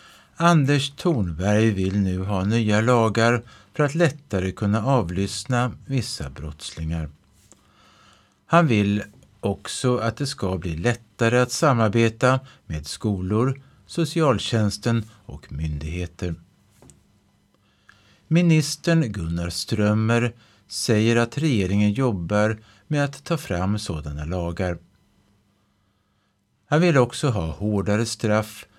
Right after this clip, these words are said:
för brottslingar som har vapen.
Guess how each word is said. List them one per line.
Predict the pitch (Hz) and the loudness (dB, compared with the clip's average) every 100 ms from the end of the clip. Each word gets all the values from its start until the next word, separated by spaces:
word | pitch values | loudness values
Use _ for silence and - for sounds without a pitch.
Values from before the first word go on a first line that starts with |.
| _ | _
för | - 156 | -2 0
brottslingar | 147 147 143 - - 98 101 101 | 2 0 -2 -10 -4 -2 0 0
som | - 143 | -2 -2
har | 92 76 | -2 -4
vapen. | 73 80 78 - 92 82 | -8 -10 -10 -8 -8 -8